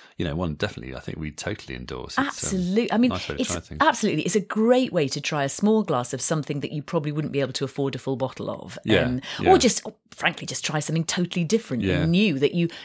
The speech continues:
Speaker 2: don't know whether you're gonna like or not. But, you know,
Speaker 1: Mm.
Speaker 2: if you have a small amount, that's fine.
Speaker 1: Mm.
Speaker 2: Anyway, any other tips you've got looking, um, at newcomers or, or independent merchants at this stage?
Speaker 1: Yeah, I mean, I think Paola's point about an open mind was,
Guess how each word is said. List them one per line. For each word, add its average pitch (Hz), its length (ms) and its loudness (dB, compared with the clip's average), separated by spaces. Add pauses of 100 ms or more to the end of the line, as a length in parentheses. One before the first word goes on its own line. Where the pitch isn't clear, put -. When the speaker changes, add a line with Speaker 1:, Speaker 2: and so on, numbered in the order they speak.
(140)
Speaker 2:
don't 156 180 6
know 165 60 0
whether 160 160 4
you're 165 100 4
gonna 165 220 2
like 160 320 0
or 175 100 2
not. 214 300 6
But, 131 100 2
you 165 80 2
know, 147 60 2
Speaker 1:
Mm. 147 60 0
Speaker 2:
if 156 40 -4
you 160 60 2
have 156 100 0
a 151 40 -2
small 151 280 2
amount, 147 300 0
that's - 240 -2
fine. 120 600 0
Speaker 1:
Mm. 92 80 0 (300)
Speaker 2:
Anyway, 180 320 6
any 269 220 10
other 240 160 8
tips - 320 -2
you've 147 80 -2
got - 240 0
looking, 151 460 0
um, 147 200 4
at - 140 0
newcomers 147 720 4
or, 127 320 0
or 131 100 -2
independent 147 680 0
merchants - 460 -2
at - 80 -10
this 127 100 -4
stage? - 460 -2
Speaker 1:
Yeah, 180 500 10
I 175 80 2
mean, 170 240 6 (300)
I 170 60 -4
think - 260 -4
Paola's 175 340 6
point - 480 -2
about 120 280 2
an 110 140 -6
open 110 400 0
mind 82 460 2
was, 80 360 -6